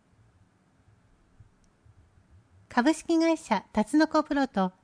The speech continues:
地域活性化包括連携協定を締結。六月十八日に市と株式会社タツノコプロは地域活性化包括連携協定を締結しました。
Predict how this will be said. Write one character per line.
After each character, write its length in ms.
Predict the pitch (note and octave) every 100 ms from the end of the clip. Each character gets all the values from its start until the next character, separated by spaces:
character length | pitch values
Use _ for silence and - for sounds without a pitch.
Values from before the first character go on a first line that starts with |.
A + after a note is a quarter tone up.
| _
地 200 | - D#4+
域 200 | - A3+
活 240 | - G3+
性 240 | - C4+ C4+
化 200 | C4+ B3+
包 200 | - C#4+
括 320 | D4+ D4+ D#4
連 180 | D4+ D4+
携 220 | C#4+ D4
協 240 | - D4 C#4+
定 200 | B3 G3+
を 120 | F#3+
締 240 | G#3+ G3+
結。 420 | G3+ F#3+ - F#3 - _ _ _ _ _ _ _ _ _ _ _ _ -
六 260 | A3+ D#4
月 260 | D4 - D4+
十 180 | D4+ D4+
八 320 | - D4 D4
日 280 | D4+ D4 C4+
に 220 | G#3+ G3+ _ _ -
市 180 | -
と 200 | - A3 - _ -
株 200 | A3+ D4
式 240 | - D#4+ D#4
会 140 | D4+
社 160 | - G#3
タ 140 | G#3+
ツ 140 | -
ノ 100 | C4
コ 140 | C4+ C4
プ 100 | B3+
ロ 160 | A#3
は 200 | F#3 F3 - _ _ _
地 220 | - E4+
域 200 | D4+ A#3+
活 240 | - G#3 -
性 220 | D4 D4
化 160 | C#4
包 200 | A#3+ D4
括 300 | D4 D4 -
連 200 | D4 D4
携 180 | C#4 C#4+
協 240 | - C#4+ C#4
定 220 | A#3 G3
を 200 | F#3 - _
締 160 | - A3+
結 260 | A#3 - -
し 80 |
ま 140 | G#3+ G#3+
し 80 | -
た。 220 | F3+